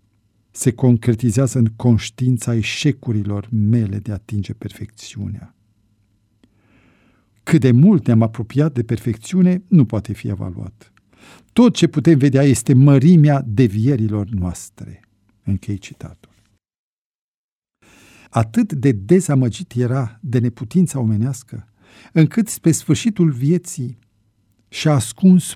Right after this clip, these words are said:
puștile ca nu cumva să dea curs tentației de a se sinucide.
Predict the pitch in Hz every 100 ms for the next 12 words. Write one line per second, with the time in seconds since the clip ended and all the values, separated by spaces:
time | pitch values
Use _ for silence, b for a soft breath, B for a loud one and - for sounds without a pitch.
0 | _ - 175 - - 135 117 117 _ _
1 | b b b b b - 160 165 233 180
2 | 156 151 143 - 139 143 - 156 117 -
3 | - 120 110 135 - 120 113 - 113 120
4 | 110 113 - 113 117